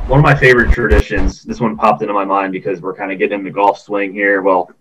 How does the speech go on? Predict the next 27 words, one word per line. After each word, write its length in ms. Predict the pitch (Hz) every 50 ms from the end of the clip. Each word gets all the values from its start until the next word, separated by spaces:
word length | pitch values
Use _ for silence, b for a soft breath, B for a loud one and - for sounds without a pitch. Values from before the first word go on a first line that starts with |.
| _ _
maybe 280 | - 104 104 104 98 101
not 160 | 104 104 101
Northeast, 460 | 107 107 101 98 120 117 107 104 101 -
but 100 | - 107
at 80 | 101 98
least 220 | 104 110 107 110
the 80 | 107 98
tournaments, 400 | - 120 117 110 107 98 95 95
they're 160 | 104 101 98
starting 240 | - 123 104 98 98
to 60 | 95 110
heat 120 | 107 104
up 160 | 98 101 98 -
with 100 | - -
some 120 | - 101 -
big 140 | 107 101 95
name 240 | 98 95 90 82
players, 440 | - - 113 107 101 98 95 - _ _ _ _ _ _ _ _ _ _ -
is 220 | 110 117 107 - -
the, 200 | 110 110 110 107
uh, 140 | 104 104
the 100 | 98 101
Masters 560 | 98 101 101 107 113 113 - - 120 110 107 - -
opening 320 | 120 107 - - 113 - -
ceremony, 600 | - 104 95 95 92 92 85 82 71 65 71 - - _ _ _ _ _ _ _ _
where, 520 | - - 101 98 98 95 95 92 87 82 -
um, 500 | 95 92 90 90 92 90 87 - -